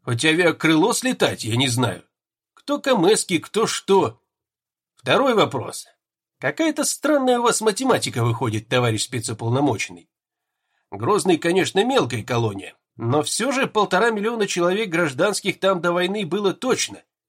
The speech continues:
Вы же теперь насчитали шестьдесят тысяч вместе с дивизией. Это как вас прикажете понимать?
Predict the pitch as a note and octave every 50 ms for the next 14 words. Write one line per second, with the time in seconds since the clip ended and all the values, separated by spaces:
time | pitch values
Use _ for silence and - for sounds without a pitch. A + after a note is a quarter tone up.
0 | _ _ _ _ _ _ _ _ _ _ - B2 F3 C#4 D#4+ D4 D4+ C#4+ - -
1 | G#3+ F#3+ D4+ D#4 C4+ B3+ A#3+ - - A3+ G#3 - D4+ C#4 B3+ G#3 - G#3+ G#3 F#3
2 | A3+ G#3 - C#4+ C4 - - _ - C4+ B3 - A3+ E3+ - - A#2 A2+ C#3+ G#3+
3 | F#3+ - G3 G3+ F#3 E3 D#3+ G#3+ A#3 G#3+ E3 A#2 - - - - _ _ _ _
4 | _ _ _ _ _ _ - A2 A2 - - B2+ A#2+ A#2 A#2 A2 - _ _ _
5 | _ _ _ - G3 F3 - - D#3+ E3+ - - - - - F#3 A3+ - A3+ F#3
6 | C3 C3 A2+ - A#2 - F#3+ G#3+ A3+ G#3+ D3 - - _